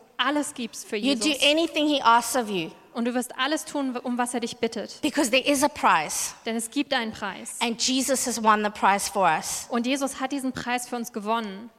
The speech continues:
Speaker 2: To think like a winner.
Speaker 1: Wie ein Gewinner zu denken, wie ein Sieger zu denken.
Speaker 2: You might be thinking, But I haven't won anything.
Speaker 1: Dann denkst du vielleicht, „Na, aber ich habe nichts gewonnen.
Speaker 2: I don't have any medals.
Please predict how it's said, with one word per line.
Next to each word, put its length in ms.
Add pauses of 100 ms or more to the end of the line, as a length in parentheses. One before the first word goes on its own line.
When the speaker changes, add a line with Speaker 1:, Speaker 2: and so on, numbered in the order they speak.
(2250)
Speaker 2:
To 80
think 340
like 240
a 120
winner. 340 (680)
Speaker 1:
Wie 180
ein 280
Gewinner 560
zu 200
denken, 440
wie 80
ein 140
Sieger 380
zu 140
denken. 440
Speaker 2:
You 100
might 160
be 100
thinking, 180
But 100
I 80 (100)
haven't 160
won 220
anything. 420 (840)
Speaker 1:
Dann 140
denkst 200
du 80
vielleicht, 260
„Na, 180
aber 120
ich 120
habe 120
nichts 240
gewonnen. 380
Speaker 2:
I 80
don't 220
have 180
any 180
medals. 600